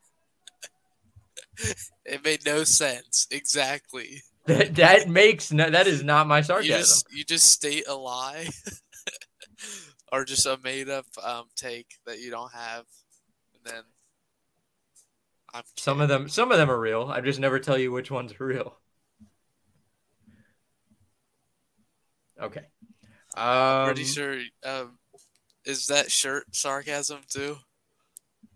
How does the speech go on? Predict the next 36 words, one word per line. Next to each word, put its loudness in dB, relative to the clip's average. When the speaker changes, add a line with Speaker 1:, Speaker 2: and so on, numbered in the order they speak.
Speaker 2:
Uh, 2
if -4
it -2
says 0
Super -2
Bowl 2
champions, -6
yeah, -4
it -8
is. -10
Speaker 1:
Is -8
you -10
being -8
a -12
Colts -6
fan -10
sarcasm? -10
Speaker 2:
No, 6
that's 4
pure 0
and 0
utter 0
Speaker 1:
That 2
was 0
Speaker 2:
pain. -2
Speaker 1:
your -4
chance, -2
bruh. -6
Speaker 2:
That's -4
Speaker 1:
You -12
Speaker 2:
pure 6
and 6
Speaker 1:
can 4
Speaker 2:
utter 2
Speaker 1:
get 6
out. 2